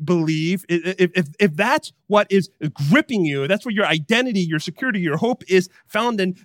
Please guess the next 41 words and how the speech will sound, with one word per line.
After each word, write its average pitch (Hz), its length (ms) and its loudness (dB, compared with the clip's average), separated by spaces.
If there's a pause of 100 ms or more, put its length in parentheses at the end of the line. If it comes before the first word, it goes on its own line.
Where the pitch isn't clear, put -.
then 208 120 0
it's 214 120 0
a 208 40 0
total 302 360 -2
lie, 220 240 2
because 170 400 0
the 185 100 -2
reality 254 480 0
is 220 100 2 (140)
once 269 220 2
you 294 100 -2
have 214 320 0 (120)
more, 233 480 4 (160)
it 277 140 0
is 262 100 -4
so 330 180 0
much 302 160 0
harder 349 500 2
to - 160 0
give. 127 480 -2 (760)
Haven't 247 280 -2
you 285 80 -2
found 233 320 -2
that 233 160 0
to 226 100 -4
be 185 200 0
the 214 120 -2
case? 294 540 -10 (320)
If 185 120 0
you 339 160 4
accrue 320 460 -2
more, 254 380 0
you 226 220 0
attain 294 500 -4 (140)
more, 247 260 0
you 220 160 0
amass 240 540 0 (160)
more, 254 240 2
then 208 240 0 (100)
what's 262 260 -2
happened? 302 360 -2